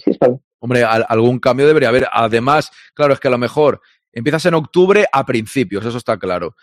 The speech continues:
Speaker 2: O incluso la última semana de septiembre, ¿no? Que no es a rajatabla, que a lo mejor, eh, termina el, la última semana de mayo, seguro, con la final de la Champions,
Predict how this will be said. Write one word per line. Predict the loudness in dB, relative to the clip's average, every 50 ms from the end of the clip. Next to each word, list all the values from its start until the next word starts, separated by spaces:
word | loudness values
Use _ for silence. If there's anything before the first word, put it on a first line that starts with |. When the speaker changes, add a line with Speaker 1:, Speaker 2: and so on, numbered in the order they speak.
| _ _ _ _ _
Speaker 2:
O | -2 -2
incluso | -2 -2 -2 -2 0 0 0 0 0
la | 0 2 2 2
última | 2 0 0 -2 -2 -2 -2
semana | 0 -2 -2 0 0 0
de | 0 -2
septiembre, | -4 -8 -10 -6 -2 -2 -2 -2 -2
¿no? | -4 -2
Que | -2 -2 0
no | 2 2
es | 2 2 0 -4 _ _ _ _ _ _ _ _
a | -2 0
rajatabla, | 0 0 0 0 -2 -2 2 2 2 2 2 2
que | 0
a | 0
lo | -2
mejor, | -2 -2 0 2 2 2 2 0 -4 _ _ _ _ _ _ _ _ _ -6
eh, | -2 0 2 0 0 0
termina | -2 -2 -2 -2 -2 -2 0 2 0 0 0 -4 _ _ _ _ _ _ _ _ _ -4
el, | 0 2 4 4 4 2 0 0 -2
la | 0 0 2 2
última | 2 0 -2 -2 -2
semana | 0 0 0 2 2
de | 2
mayo, | 2 2 0 0 -2
seguro, | -2 0 0 2 2 4 2
con | 2
la | 0 0
final | -2 -2 0 0
de | 2
la | 2 2 2
Champions, | 2 0 0 0 -4 -4 -4 -4 -6 -8 -16